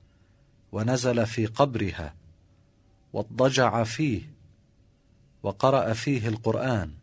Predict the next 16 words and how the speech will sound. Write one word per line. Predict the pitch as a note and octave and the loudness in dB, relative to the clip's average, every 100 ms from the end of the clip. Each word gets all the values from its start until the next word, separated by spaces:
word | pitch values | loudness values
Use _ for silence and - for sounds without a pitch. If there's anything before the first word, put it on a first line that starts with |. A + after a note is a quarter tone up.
| - - _ _ _ _ _ _ _ _ | -20 -20 _ _ _ _ _ _ _ _
وأحسن | - G#2 - - A#2 G2 | -4 -2 -2 -2 -2 -2
الثناء | - - G#2+ B2+ D3 - | -6 -2 0 2 0 -2
عليها، | F#2+ A2+ A#2 G#2+ G#2+ G2+ G2+ - _ _ _ _ _ _ - | -4 0 2 0 -2 -4 -6 -16 _ _ _ _ _ _ -4
وصنع | B2 - F3 E3 C3+ C#3 | -2 2 2 2 2 0
ما | C#3 B2+ | 0 0
لم | B2 B2 | 0 0
يصنعه | A#2+ A2+ - D3+ D#3+ B2 C#3+ | 0 -2 -2 -2 -2 -2 -2
مع | C#3+ B2 A2 | 0 -2 -2
مسلم | D#3 G#3 - - A#2+ G#2+ F#2 - | -2 -2 -4 -2 -2 -2 -4 -6
قبلها. | G2 D#2+ D#2 D#2 D#2 - - _ _ _ _ _ _ _ _ _ _ _ | -6 -6 -8 -8 -10 -12 -20 _ _ _ _ _ _ _ _ _ _ _
وعندما | B2+ C3 D#3+ C#3 C#3 C3+ | 0 2 2 2 2 4
رأى | F#3+ - D3+ | 2 2 0
منه | D3+ B2 | 0 0
المسلمون | A#2+ A2+ A2 - A#2+ C#3 C3+ | 0 0 -2 0 0 2 2
هذا | A#2 D#3 D#3+ B2+ | 2 2 2 2
الموقف | A2 G#2 F#2 - D#2+ - - | 2 0 -4 -6 -10 -12 -20